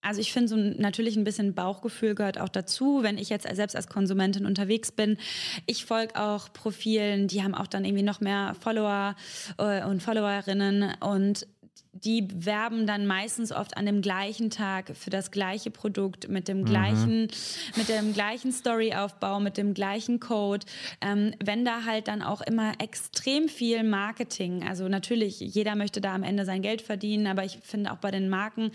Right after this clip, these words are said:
Speaker 1: wenn da so viel Marketing, so viel InfluencerInnen akquiriert werden, um dieses Produkt loszuwerden, dann kann man natürlich auch ein bisschen hinterfragen, so, hey, bringt das wirklich was? Und ich finde auch bei den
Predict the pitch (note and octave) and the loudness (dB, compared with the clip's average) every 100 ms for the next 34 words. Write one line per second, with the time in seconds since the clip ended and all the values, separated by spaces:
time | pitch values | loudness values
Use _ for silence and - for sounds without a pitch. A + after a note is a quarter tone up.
0 | - - - G#3 G#3+ G#3 F#3 A3+ C#4+ C#4+ | -6 -10 -4 0 2 2 0 2 2 2
1 | B3+ A#3+ A#3 A3+ - - _ _ G#3 G#3+ | 2 4 2 -2 -8 -20 _ _ 2 2
2 | A3 G#3+ A#3+ A3 G3+ G3+ A3 A#3 - B3 | 2 -2 -4 0 0 0 -2 -2 2 0
3 | B3 A3 G3+ G3 G3+ - A3+ A#3 G#3+ - | 0 -2 -2 -2 -4 -2 0 0 0 -4
4 | - G#3 A3+ A#3+ G3+ G3 F#3+ F#3 F#3+ F#3 | -4 0 0 0 0 -2 0 0 0 -2
5 | F3+ G#3 F#3+ A3+ A#3 A#3 B3+ B3+ - F3+ | -2 -2 0 0 0 2 2 -2 -6 -4
6 | F3+ F3 E3 E3 - - - - G3 F#3+ | -2 -2 -4 -8 -10 -12 -10 -4 -4 -2
7 | G3 A3 A3 G#3 A#3 G#3+ - G3 - A3+ | -2 0 0 0 -2 0 -2 -4 0 2
8 | G#3+ A3 G#3+ G#3 G#3 G#3 G#3 - G3 G#3 | 2 2 0 2 2 2 0 -2 -2 0
9 | G#3+ G#3+ G3 G3 F3+ F#3+ F#3+ F3+ F3+ A#3 | 0 -2 0 -2 -2 -2 0 -2 0 0
10 | A#3+ B3 G#3+ B3+ B3+ B3 A3 D4 - G#3 | 0 -2 -2 -4 -4 -4 -2 -2 -2 -2
11 | G3 - A3+ - F#3+ G3 G3 G3+ | -4 -2 -2 -2 -2 -2 0 -2